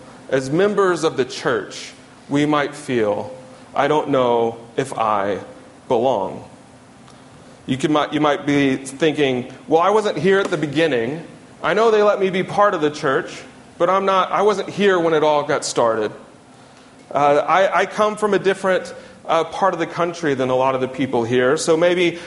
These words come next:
I don't fit in." Or maybe you didn't grow up in the same background that you might perceive everyone else, and you say,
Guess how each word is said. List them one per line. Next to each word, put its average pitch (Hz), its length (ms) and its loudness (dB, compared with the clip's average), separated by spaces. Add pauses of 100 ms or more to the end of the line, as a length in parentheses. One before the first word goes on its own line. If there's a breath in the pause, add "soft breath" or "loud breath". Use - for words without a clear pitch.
I 180 300 2
don't 165 240 0
fit 127 240 0
in." 110 320 -2 (680 loud breath)
Or 151 80 0
maybe 196 220 2
you 190 260 -2
didn't 202 340 0
grow 185 240 2
up 185 200 0
in 180 60 -2
the 180 80 4
same 175 400 0
background 156 640 0
that 131 140 0
you 151 40 2
might 151 300 0
perceive 175 500 0
everyone 170 360 2
else, 185 280 2
and 165 60 -4
you 156 60 0
say, 165 200 4